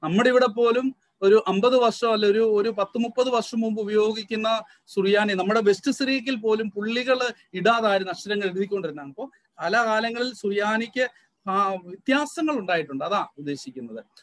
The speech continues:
അല്ലാതെ സുറിയാനി ഭാഷ എട്ടാം നൂറ്റാണ്ടിൽ ഉണ്ടായി എന്നല്ല ഞാൻ ഉദ്ദേശിച്ചത്. മറിച്ച്,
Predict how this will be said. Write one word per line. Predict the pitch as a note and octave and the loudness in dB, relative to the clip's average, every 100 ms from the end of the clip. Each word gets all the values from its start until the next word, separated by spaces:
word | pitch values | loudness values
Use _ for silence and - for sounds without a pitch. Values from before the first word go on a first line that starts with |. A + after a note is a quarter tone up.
| _ | _
അല്ലാതെ | D#3 F3 F#3+ G3+ G3 _ | -4 0 2 2 -2 _
സുറിയാനി | - E3+ G3+ A3 | -4 0 0 0
ഭാഷ | G3+ G#3 F#3+ | -2 -2 -2
എട്ടാം | G3+ F#3+ G#3 | -4 -4 -6
നൂറ്റാണ്ടിൽ | G#3 G3 G#3 G#3 G#3 | -6 -6 -6 -4 -8
ഉണ്ടായി | F#3 F#3 F#3+ G#3 | -6 -4 -2 -2
എന്നല്ല | F3 F3+ F3 G3 E3 | -6 -8 -8 -8 -8
ഞാൻ | D3+ | -12
ഉദ്ദേശിച്ചത്. | C#3+ D3+ - D#3+ F#3 A3 D3 | -10 -10 -12 -16 -14 -14 -12
മറിച്ച്, | C#3 C#3+ A3 | -10 -8 -8